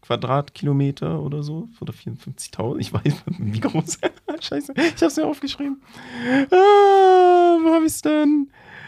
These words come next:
Äh, genau, Schwenningen ist, äh, zweiundsechzig Komma neun vier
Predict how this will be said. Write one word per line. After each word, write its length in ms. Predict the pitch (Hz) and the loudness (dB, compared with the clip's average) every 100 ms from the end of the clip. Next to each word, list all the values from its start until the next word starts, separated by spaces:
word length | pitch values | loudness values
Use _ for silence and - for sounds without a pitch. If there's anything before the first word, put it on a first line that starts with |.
| - - | -16 0
Äh, 400 | 131 120 123 120 | 4 6 4 2
genau, 680 | - - 135 160 156 143 | -6 -8 2 4 8 6
Schwenningen 460 | 135 151 160 156 143 | 6 6 6 6 6
ist, 260 | 131 123 | 4 2
äh, 220 | 123 135 131 | 4 2 2
zweiundsechzig 640 | 143 147 143 147 - - | 2 4 4 2 -2 -2
Komma 240 | 143 127 | 2 4
neun 300 | 123 135 139 | 4 4 4
vier 540 | 135 - 143 160 151 | 2 -2 -2 0 -2